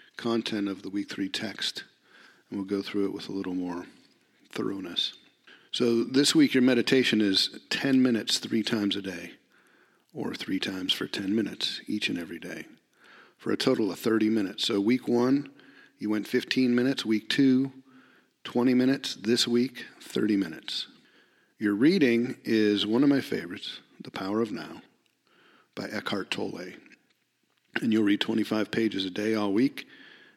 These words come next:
until you're finished with the book. You're still walking for just thirty minutes, but that's gonna change pretty soon.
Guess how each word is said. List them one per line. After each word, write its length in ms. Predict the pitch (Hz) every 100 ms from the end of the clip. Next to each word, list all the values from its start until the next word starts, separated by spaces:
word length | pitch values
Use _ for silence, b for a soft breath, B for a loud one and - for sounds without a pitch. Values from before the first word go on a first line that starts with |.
| B
until 260 | - - 104
you're 120 | 98
finished 320 | - 98 -
with 100 | -
the 60 | -
book. 380 | 95 - - - _ _ _ _ _ _ B B B B B
You're 100 | -
still 280 | - - 135
walking 400 | 131 131 156 175
for 140 | 165 127
just 260 | 117 -
thirty 220 | 135 117
minutes, 320 | 117 151 139 -
but 140 | 110
that's 180 | 120 -
gonna 160 | 117
change 320 | 101 123 117 -
pretty 160 | 123
soon. 480 | 110 156 139 120 113